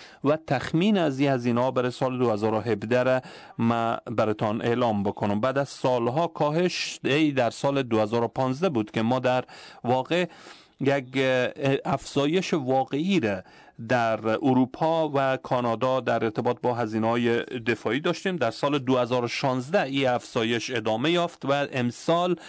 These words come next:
حتی بیشتر شد و واقعاً یک افزایش واقعی به دست آمد که چهار اشاریه سه درصد بود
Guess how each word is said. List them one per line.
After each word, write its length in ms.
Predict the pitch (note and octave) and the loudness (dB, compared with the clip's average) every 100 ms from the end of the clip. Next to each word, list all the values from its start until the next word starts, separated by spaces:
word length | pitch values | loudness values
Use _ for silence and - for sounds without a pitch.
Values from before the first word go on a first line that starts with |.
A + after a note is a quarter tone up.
| - - - | -18 -14 -2
حتی 240 | F3+ - G#3 | -2 0 -2
بیشتر 420 | F#3+ - G#3+ A3 | -2 0 -2 -2
شد 400 | - A#2 F#2+ G#2 A#2 | -2 -2 -2 -2 0
و 240 | B2 B2 B2+ - - | 2 2 -2 -10 -4
واقعاً 380 | B2+ C3+ D3 E3 F3+ | -2 0 0 0 0
یک 220 | C#3+ C#3+ - | 0 -4 -2
افزایش 560 | B2+ B2 - B2 C3 D#3+ | -2 -2 -2 -2 0 0
واقعی 640 | C#3 C3 D3 D3+ F3+ G#2+ - - - - | 2 0 0 0 0 -2 -8 -20 -20 -4
به 180 | A#2+ B2 | 0 2
دست 380 | A#2 A2 - A#2 | 0 -2 -2 0
آمد 320 | A#2 C#3 - | 0 -2 -2
که 140 | D3 | -4
چهار 300 | - D3 C#3 | 0 0 0
اشاریه 340 | C3+ - C3 C3+ | 0 -2 -2 -2
سه 220 | - D#3+ | 0 0
درصد 440 | F#3 F3+ - F3+ | 0 0 -2 -2
بود 340 | - - - | -4 -14 -14